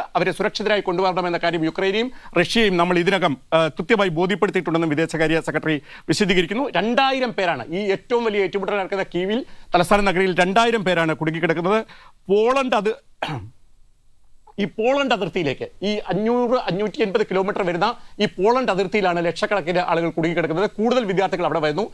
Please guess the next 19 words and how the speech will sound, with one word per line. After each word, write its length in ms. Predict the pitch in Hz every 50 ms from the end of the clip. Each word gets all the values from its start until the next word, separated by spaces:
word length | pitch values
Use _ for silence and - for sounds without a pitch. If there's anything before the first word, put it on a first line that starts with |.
| - - - - -
ഇവിടെയാണ് 440 | 170 226 262 240 220 202 202 226 - -
പല 160 | 196 202 226 269
വിധത്തിലുള്ള 400 | 240 233 220 208 - 196 190 185
പ്രശ്നങ്ങളും 420 | - 175 - - 190 175 190 180
വിദ്യാർത്ഥികൾക്ക്, 680 | 156 160 175 175 165 - 180 180 180 160 - 165 151 - - - - - - -
ആ, 200 | 170 170 165 160
ഉണ്ടായത്. 380 | 160 170 165 160 185 160 156 185
അതിനേക്കാൾ 640 | 214 - - 180 180 220 226 226 - 233 254 269 262 - -
ഹംഗറി 400 | - 190 202 240 240 269 247 254
അതിർത്തിയിലേക്ക് 600 | 214 175 165 185 165 - 185 185 190 185 - 180
എത്തണമെന്നാണ്, 640 | 165 160 - 202 190 185 156 143 135 113 104 104 - - - - - - -
പോളണ്ട് 280 | 180 214 240 254 240 226
അതിർത്തിയേക്കാൾ 480 | 190 202 175 - 220 208 - 226 247
ഹംഗറി 360 | 233 - 202 196 190 226 220
അതിർത്തിയിലേക്ക് 520 | 220 196 170 190 165 - 190 175 180 - 180
എത്തണമെന്നാണ് 500 | 165 - 214 190 175 170 160 160 156 160
ഇപ്പോൾ 200 | 156 - 170 156
വിദേശകാര്യ 400 | 156 170 170 - - 170 156 156
സെക്രട്ടറി 380 | - 165 147 - 147 151 139